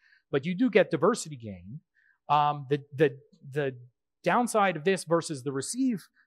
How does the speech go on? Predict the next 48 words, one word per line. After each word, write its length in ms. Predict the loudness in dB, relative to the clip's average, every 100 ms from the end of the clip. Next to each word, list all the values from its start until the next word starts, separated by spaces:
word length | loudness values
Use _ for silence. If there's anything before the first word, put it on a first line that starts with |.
| _ -2
uh, 220 | 0 2
stuff 260 | 0 0 0
is 120 | 0
that 160 | -2 -2
the 80 |
receiver 480 | -4 -6 -6 -6 -8
has 260 | -6 -8 -6
to 80 | -8
tell 420 | -6 4 6 6
the 120 | 2
transmitter 440 | -4 -10 -8 -8
which 220 | -4 -4 -6
is 80 |
the 80 | -8
better 320 | -2 0 0
antenna 380 | -2 -4 -8 -8
at 100 | -12
any 200 | -14 -16 -18
point. 200 | -20 -20 _ _ _ _
So 360 | -4 -2 -2 -4 _
the, 100 | 2 2 2
the 80 | 0
higher 300 | 4 4 4
the 100 | 4
Doppler 480 | 0 0 -2 0 0
rate, 400 | 0 -2 -8 _ _ _ _ 2
the, 100 | 2 2
the 40 |
more 440 | 0 2 2 2 0 0
bits 140 | -4 -4
per 140 | -6
second 320 | -2 -4 -4
are 120 | -8 -2
wasted 400 | 0 0 -2 -6
in 80 | -6
the 60 | -6
reverse 420 | 0 2 2 -2
to 100 | -6
tell 360 | -4 2 2 2
the 100 | -4
transmitter 440 | -6 -8 -8 -10
which 260 | -6 -6 -6 -12
antenna 340 | -10 -10 -10
to 120 | -14
choose. 320 | -20 -20 _ _ _ _ _ _ -8
Um, 200 | -6 -4
but 120 | -4
it's, 100 | -4